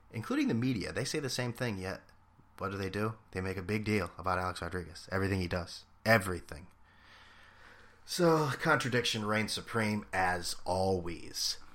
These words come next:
But the one thing I also wanted to get into with baseball this week was Rob Manfred, this is his first year as the Major League Baseball com-,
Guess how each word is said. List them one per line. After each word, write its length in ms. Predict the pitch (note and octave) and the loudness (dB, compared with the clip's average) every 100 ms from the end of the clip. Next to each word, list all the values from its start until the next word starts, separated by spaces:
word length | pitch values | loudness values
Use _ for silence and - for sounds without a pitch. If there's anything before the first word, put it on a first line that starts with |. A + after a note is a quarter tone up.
| - - | -16 -2
But 360 | C#3+ A2 - - G#2+ | 0 0 -2 -8 -8
the 220 | G#2 G#2+ | -4 -2
one 200 | G#2 C#3 | -2 -2
thing 160 | G#3 G3 | -2 0
I 100 | A#2 | 2
also 240 | G#2 G2+ | 0 -2
wanted 260 | F2+ F2+ E2+ | -4 -6 -6
to 40 | |
get 160 | E2 F2 | -8 -8
into 460 | F2 E2+ F#2 F2 E2+ - | -8 -8 -8 -6 -8 -12
with 200 | F2+ E2 | -12 -8
baseball 380 | F#2 G2 - F2 | -6 -6 -6 -8
this 300 | F2 E2+ - - | -6 -8 -10 -10
week 220 | F#2+ F#2 - | -12 -12 -8
was 300 | F2+ F2+ - - - - - - - - - - | -6 -6 -8 -10 -14 -16 -18 -20 -20 -20 -20 0
Rob 260 | A#2 A#2+ C#3+ | 6 6 6
Manfred, 600 | A2+ A#2 - A2+ C3+ C#3 - - - - - | 4 4 4 4 4 -2 -14 -20 -16 -16 -10
this 300 | G2+ G2 - | -8 -4 -4
is 160 | G2 - | -2 -2
his 160 | F2+ | -4
first 320 | - A2 G#2+ | -2 -2 0
year 200 | G2+ A2+ | 2 2
as 300 | - F#2+ G2 | 2 0 -2
the 60 | F#2+ | -4
Major 260 | F#2+ F#2+ G2 | -4 -4 -4
League 140 | F2+ | -4
Baseball 340 | F#2 F#2 F2+ | -4 -2 -4
com-, 160 | F2+ F2+ | -4 -8